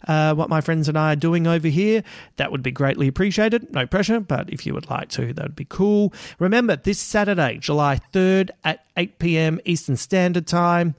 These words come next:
Sydney time, we're going to do the remote viewing party for our hundredth episode by watching The Untouchables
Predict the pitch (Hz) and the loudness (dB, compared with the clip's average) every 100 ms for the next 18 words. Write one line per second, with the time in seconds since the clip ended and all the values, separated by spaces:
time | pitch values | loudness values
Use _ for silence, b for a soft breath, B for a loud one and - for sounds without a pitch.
0 | - - 220 185 196 165 175 175 180 175 | -6 -4 -2 0 -2 0 0 2 2 0
1 | - B B B 151 151 151 147 139 147 | -4 B B B -2 0 0 0 0 2
2 | 147 135 135 143 170 196 233 147 214 214 | 2 2 0 0 0 0 -2 0 2 2
3 | 175 165 156 139 113 - 143 139 123 - | 0 0 0 0 -4 -2 0 2 0 -2
4 | 202 202 - - 180 - - 170 131 117 | -2 -2 -6 -8 -6 -4 -2 0 0 -2
5 | - B B - 143 143 - 156 147 143 | -12 B B -2 0 0 -4 -4 -2 0
6 | 131 127 - 175 - - 190 185 190 - | 0 -2 -2 -4 -4 -2 0 2 2 0